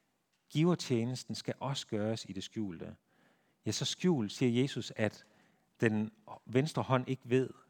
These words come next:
hvad den højre hånd gør. Det er godt at inspirere hinanden i tjenesten og efterfølgelsen af Jesus. Vi kan være forbilleder for hinanden og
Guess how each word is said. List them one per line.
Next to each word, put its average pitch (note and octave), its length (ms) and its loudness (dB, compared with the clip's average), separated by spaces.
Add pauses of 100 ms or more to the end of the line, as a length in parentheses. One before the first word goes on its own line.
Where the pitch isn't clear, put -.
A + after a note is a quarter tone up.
(380)
hvad A2+ 140 0
den G#2 80 -2
højre G#2+ 280 -2
hånd G2+ 220 -6
gør. A2+ 200 -8 (4000)
Det C3+ 60 8
er B2+ 80 2
godt D3 200 6
at C#3+ 60 2
inspirere A#2 640 2
hinanden G2 640 -2 (320)
i A#2 60 -2
tjenesten A2+ 640 4
og F2 280 -4
efterfølgelsen G#2 800 -4
af F2 100 -8
Jesus. - 580 -10 (420)
Vi A2+ 100 0
kan A2 140 0
være F#2 160 4
forbilleder B2+ 720 2
for - 180 0
hinanden A2 440 0
og F#2 200 -4